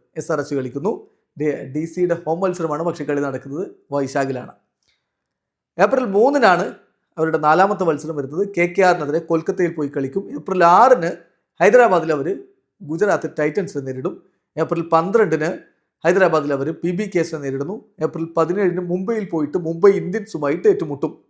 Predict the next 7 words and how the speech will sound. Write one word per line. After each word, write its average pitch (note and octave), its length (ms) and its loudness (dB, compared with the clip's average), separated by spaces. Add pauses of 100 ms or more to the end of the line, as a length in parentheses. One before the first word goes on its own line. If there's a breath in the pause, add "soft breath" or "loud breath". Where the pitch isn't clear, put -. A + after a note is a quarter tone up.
(1200)
ഏപ്രിൽ B3 280 6
ഇരുപത്തിമൂന്നിന്, C4 760 2 (600)
ആ, C3 80 -10 (260)
വീണ്ടും A#3 300 4
മുംബൈ F#3 260 2
ഇന്ത്യൻസുമായിട്ട് D#3 640 -2 (200)
അവർക്ക് D3 320 -2